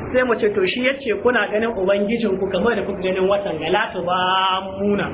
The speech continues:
Akwai wata ta wuce haka nan? Allah ya samu gani. Nan za mu tsaya insha Allah sai mu tahi dalilin akhar. Shi yasa Allah ya saka mu waɗanga malamai da alkhairi. Sannan kuma wannan mataki da muka ɗauka na karya bid'a da duk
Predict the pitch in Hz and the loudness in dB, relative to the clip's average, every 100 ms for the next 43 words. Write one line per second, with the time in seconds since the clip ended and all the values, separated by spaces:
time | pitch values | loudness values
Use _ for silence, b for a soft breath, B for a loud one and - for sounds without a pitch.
0 | - - - - - - - - - - | -8 -10 -10 -6 -2 0 -2 -4 -6 -2
1 | 226 262 285 262 240 269 226 240 220 196 | 2 2 2 2 0 2 2 2 0 -2
2 | - - - - - - - - - - | -8 -12 -12 -10 -10 -10 -12 -14 -16 -16
3 | - - - - - 226 208 185 151 127 | -8 -8 -8 -12 -4 0 0 0 -6 -6
4 | 131 120 - - - - - - - - | -8 -8 -12 -12 -12 -10 -12 -12 -14 -16
5 | - - 196 202 170 165 165 - 160 156 | -12 -2 2 2 0 0 0 0 0 0
6 | 190 185 175 190 185 180 185 160 160 180 | 0 0 -4 -2 0 0 -2 -2 -2 -2
7 | 170 156 151 - - - - - - - | -4 -2 -4 -4 -10 -12 -16 -16 -16 -14
8 | - - - 214 208 208 202 190 175 202 | -16 -16 -4 0 0 0 0 -2 0 -2
9 | 196 185 196 208 185 185 170 160 180 175 | 0 -2 0 0 0 0 0 0 -2 -2
10 | 151 147 165 147 - - - - 113 - | -4 -2 -4 -4 -10 -12 -10 -8 -10 -10
11 | - - 165 208 214 214 220 220 202 180 | -8 -4 0 0 2 4 2 2 0 0
12 | - 233 220 233 220 190 208 202 196 208 | 0 0 -2 0 0 0 -2 -2 2 2
13 | 208 202 185 185 180 185 220 240 233 190 | 2 0 -2 -4 -2 -2 0 0 -2 -2
14 | 202 208 180 165 170 277 | -2 0 0 -2 -2 -4